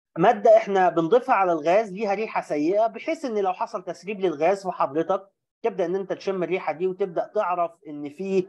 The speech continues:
تسريب غاز او في خطوره حواليك، فتبدا ان انت تاخد حذرك. بنضيفها بتركيزات قليله طبعًا لانها مركب من مركبات الكبريت زي الهيدروجين سلفايد،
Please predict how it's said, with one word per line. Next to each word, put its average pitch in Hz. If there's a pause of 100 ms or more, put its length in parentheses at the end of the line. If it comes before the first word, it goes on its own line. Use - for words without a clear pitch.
(300)
تسريب 180
غاز 175
او 139
في 190
خطوره 190
حواليك، 160
فتبدا 180
ان 151
انت 165
تاخد 160
حذرك. 156 (580)
بنضيفها 240
بتركيزات 220
قليله 185
طبعًا 185
لانها 156
مركب 160
من 135
مركبات 147
الكبريت 147
زي 135
الهيدروجين 139
سلفايد، 165